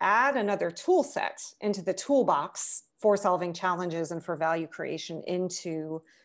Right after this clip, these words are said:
cross-functional teams. That is the ideal state. But often you have someone in a department who becomes interested, let's say, in agile games or the empathy toy, and will propose it through a channel like H R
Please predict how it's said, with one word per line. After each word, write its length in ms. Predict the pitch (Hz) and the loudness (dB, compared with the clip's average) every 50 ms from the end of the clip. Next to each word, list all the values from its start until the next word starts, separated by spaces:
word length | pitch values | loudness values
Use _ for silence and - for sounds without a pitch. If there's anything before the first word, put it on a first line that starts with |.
| _ _ _ | _ _ _
cross-functional 680 | - - - 190 170 - - - 170 156 - - 143 139 | -6 2 4 4 4 2 0 -8 -10 -10 -12 -12 -12 -12
teams. 540 | - - - - - - - - - - - _ _ | -14 -14 -16 -16 -18 -18 -18 -18 -18 -18 -18 _ _
That 340 | - 160 226 254 302 311 - | 0 2 4 4 4 4 4
is 140 | 214 190 151 | 2 0 0
the 160 | 190 180 180 | 0 2 2
ideal 360 | 160 165 156 170 165 - - | 2 2 0 0 -2 -4 -4
state. 400 | - - - - - - - - _ _ _ - | -6 -8 -10 -12 -14 -16 -20 -20 _ _ _ 2
But 200 | 208 196 190 - | 2 2 4 4
often 640 | - 226 262 320 359 359 - - - 214 196 190 185 | 6 8 8 8 6 4 0 -4 -2 0 0 2 2
you 160 | 180 190 190 | 2 2 0
have 600 | 185 - 208 208 190 180 175 175 175 175 170 170 - - - - _ - | 0 0 2 2 4 4 6 4 4 2 0 -2 -8 -14 -16 -16 _ -10
someone 600 | - - - 214 196 190 185 180 175 175 170 - - _ _ - | -6 -2 0 0 2 2 2 0 0 -2 -4 -8 -12 _ _ -2
in 180 | 220 196 180 | -2 0 0
a 60 | 165 | -2
department 840 | 160 165 - - - - 311 311 - - - 180 170 170 - - - - _ - 202 - | -4 -6 -8 -12 -2 4 6 6 6 4 0 -6 -6 -8 -10 -12 -16 -18 _ -18 -8 -2
who 180 | 220 202 190 | 0 0 0
becomes 480 | 175 196 185 - - 196 185 180 175 - - | 0 -2 -4 -4 -4 -4 -2 -4 -4 -4 -2
interested, 760 | 262 349 403 - - 381 - - - 202 185 170 170 170 170 - | 0 0 0 0 0 -2 -2 0 2 4 6 6 6 4 2 0
let's 200 | - 185 175 - | 0 0 0 0
say, 180 | - 190 170 165 | 0 0 2 0
in 100 | 160 160 - | 0 0 0
agile 400 | 160 160 160 - 160 151 156 165 | -2 -2 0 0 2 2 2 2
games 540 | 165 165 151 147 156 156 - 175 175 - - | 0 0 -2 -2 -2 -4 -6 -6 -6 -6 -2
or 380 | - 185 175 - - - - 180 | 0 2 2 4 4 2 2 0
the 120 | 180 180 - | -2 -4 -6
empathy 300 | 180 165 180 170 185 - | -6 -8 -10 -10 -10 -10
toy, 460 | - - 165 160 156 - - - - - _ - - - - - - _ _ - | -8 -6 -4 -2 -2 -2 -2 -4 -6 -12 _ -20 -20 -20 -20 -20 -20 _ _ -6
and 360 | 190 185 180 185 185 185 175 | -4 -4 -2 -2 -2 -2 0
will 180 | 175 185 175 180 | 2 2 2 2
propose 680 | - - 196 196 - - - 294 330 349 359 294 247 | -2 -4 -6 -6 -6 -2 2 4 6 8 6 6 6
it 180 | 214 - - - | 4 2 2 0
through 200 | - - 208 185 | 0 2 4 4
a 40 | 180 | 4
channel 400 | - - - 202 202 196 185 165 | 2 0 -2 0 0 2 2 2
like 220 | 156 151 - - | 2 0 0 -2
H 280 | - - - - - 202 | -4 -6 -6 -2 0 2
R 360 | 196 170 - 107 - - | 4 4 4 2 0 -4